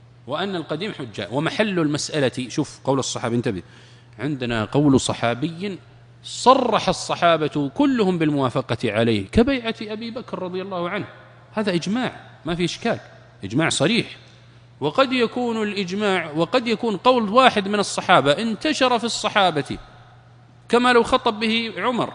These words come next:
رضي الله تعالى عنه على المنبر واشتهر ولم ينكر، فهذا إجماع سكوتي.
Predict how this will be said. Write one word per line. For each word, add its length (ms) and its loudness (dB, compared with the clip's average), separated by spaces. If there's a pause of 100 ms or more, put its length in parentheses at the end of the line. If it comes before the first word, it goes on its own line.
رضي 260 -4
الله 220 -2
تعالى 320 -6
عنه 260 -6
على 180 -6
المنبر 420 -8
واشتهر 420 -6
ولم 280 -2
ينكر، 260 -4
فهذا 500 0 (880)
إجماع 400 6
سكوتي. 460 -8